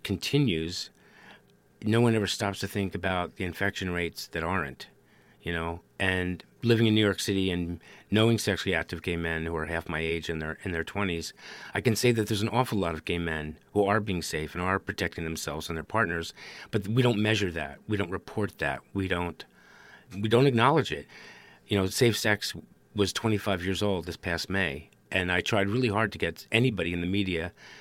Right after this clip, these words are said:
to report that it was the twenty-fifth anniversary of the invention of safe sex, and no one was interested.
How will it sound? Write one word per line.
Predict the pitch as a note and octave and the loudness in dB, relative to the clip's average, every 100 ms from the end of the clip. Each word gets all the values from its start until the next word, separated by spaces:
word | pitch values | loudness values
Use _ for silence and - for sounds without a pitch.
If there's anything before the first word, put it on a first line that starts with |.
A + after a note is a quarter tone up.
| - | -6
to | - | 0
report | G2+ - A2+ G2 | 0 2 -2 0
that | F#2 | -2
it | |
was | E2 | -4
the | F2+ | -6
twenty-fifth | - G2 F#2 F2+ | -4 -2 -2 -2
anniversary | F2 F2 F2+ F2 - | -2 -2 -2 -4 -4
of | E2 | -4
the | E2+ | -2
invention | F2 E2 E2 | -4 -4 -4
of | D#2+ | -4
safe | - D#2+ | -4 -2
sex, | F#2+ G2 - | -2 -2 -4
and | E2 E2+ D#2+ G2 | -6 -8 -12 -6
no | G2 | 0
one | G2 F#2 | 0 0
was | F#2 | 0
interested. | G#2 G#2 - E2 D#2+ | -2 -2 -4 -4 -4